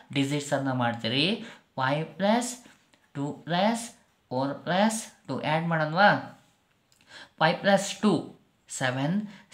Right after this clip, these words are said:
ಸೆವೆನ್ ಪ್ಲಸ್ ಫೋರ್ ಇಲೆವೆನ್, ಇಲೆವೆನ್ ಪ್ಲಸ್ ಟೂ ತರ್ಟೀನ್ ಬಂತು ಸಮ್ಮು, ಅಲ್ವಾ? ಹಾಗಾದ್ರೆ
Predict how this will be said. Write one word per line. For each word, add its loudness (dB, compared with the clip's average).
ಸೆವೆನ್ 0
ಪ್ಲಸ್ 4
ಫೋರ್ 4
ಇಲೆವೆನ್, 2
ಇಲೆವೆನ್ -2
ಪ್ಲಸ್ 4
ಟೂ 2
ತರ್ಟೀನ್ 0
ಬಂತು -4
ಸಮ್ಮು, -2
ಅಲ್ವಾ? 0
ಹಾಗಾದ್ರೆ 2